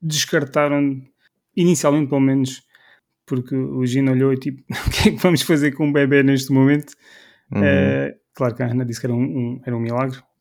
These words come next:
Speaker 1: e que era
Speaker 2: Exato.
Speaker 1: aquilo que sempre queria,
Speaker 2: Uhum.
Speaker 1: eh, tanto porque ela foi abandonada pela sua mãe, eh, acho que nunca conheceu a sua mãe, portanto essa foi, era uma maneira de, era algo que ela sentia que queria dar,
Speaker 2: Exato.
Speaker 1: dar aquilo que nunca teve.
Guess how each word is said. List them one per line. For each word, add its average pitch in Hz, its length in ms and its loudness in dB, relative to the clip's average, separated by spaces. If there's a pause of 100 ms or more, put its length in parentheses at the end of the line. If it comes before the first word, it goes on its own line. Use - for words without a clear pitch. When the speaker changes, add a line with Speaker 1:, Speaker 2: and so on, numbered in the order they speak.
(220)
Speaker 1:
e 139 200 -4
que 143 100 4
era 135 80 6
Speaker 2:
Exato. - 160 0
Speaker 1:
aquilo - 140 -4
que - 60 -12
sempre 131 260 0
queria, 139 340 2 (640)
Speaker 2:
Uhum. 110 120 -4
Speaker 1:
eh, 147 240 -2 (120)
tanto 135 380 0 (300)
porque 139 760 0
ela 127 180 0
foi 135 180 -2
abandonada 131 460 0
pela 127 200 -4
sua 135 180 -2
mãe, 131 300 0 (340)
eh, 131 280 -6
acho 127 140 -8
que - 60 -20 (360)
nunca 156 440 0
conheceu 139 300 -2
a 135 40 -2
sua 139 140 -4
mãe, 139 160 -2
portanto 131 300 -6
essa 135 220 -6
foi, 160 140 -14
era 131 100 -6
uma 131 100 0
maneira 127 340 -2
de, 123 440 -6
era 131 160 -4
algo 127 120 -2
que - 80 -10
ela 127 120 -2
sentia 131 320 -8
que 127 120 -12
queria 127 260 -2
dar, 127 240 -2 (400)
Speaker 2:
Exato. 98 440 -4 (100)
Speaker 1:
dar 147 300 4
aquilo 135 200 2
que 143 60 2
nunca 139 200 4
teve. 156 240 0